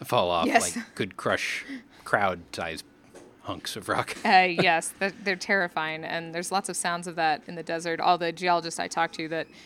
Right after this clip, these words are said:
Speaker 2: do any work out in Nevada and Utah talk about hearing the rocks basically moving all night long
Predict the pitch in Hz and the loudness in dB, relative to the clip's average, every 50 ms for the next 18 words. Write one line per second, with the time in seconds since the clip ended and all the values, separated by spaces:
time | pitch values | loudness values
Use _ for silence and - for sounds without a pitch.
0 | - - - - 196 185 - 180 190 190 175 165 165 165 160 160 165 156 156 156 | -20 -12 -4 -2 0 0 0 0 0 -2 0 0 0 0 0 0 0 0 0 -2
1 | - - - 160 160 160 165 170 - - 190 185 170 165 160 160 156 156 151 147 | -4 -6 -10 -10 -10 -10 -14 -14 -12 -8 -6 -4 -2 0 0 0 0 -2 -4 -6
2 | 151 156 151 160 - - - 143 135 147 - 160 151 - - 160 156 - - 139 | -8 -8 -10 -10 -8 -6 -6 -4 -4 -4 -2 -2 -2 -2 -2 -4 -4 -4 -4 -4
3 | - 151 143 139 131 143 131 143 143 143 139 131 131 - - - - - 160 160 | -4 -4 -4 -4 -6 -6 -6 -2 0 2 2 2 2 0 -6 -8 -6 -6 -6 -6
4 | - - - - - - 147 160 160 156 - 147 143 - 165 170 - - - - | -6 -8 -8 -8 -8 -8 -10 -10 -10 -8 -8 -8 -8 -8 -10 -14 -16 -20 -20 -20
5 | - - - - - _ - 165 170 165 160 151 147 - 143 147 147 143 143 - | -20 -20 -20 -20 -10 _ 2 2 2 2 0 -2 -2 -2 -2 -2 -2 -2 -4 -6
6 | 160 | -12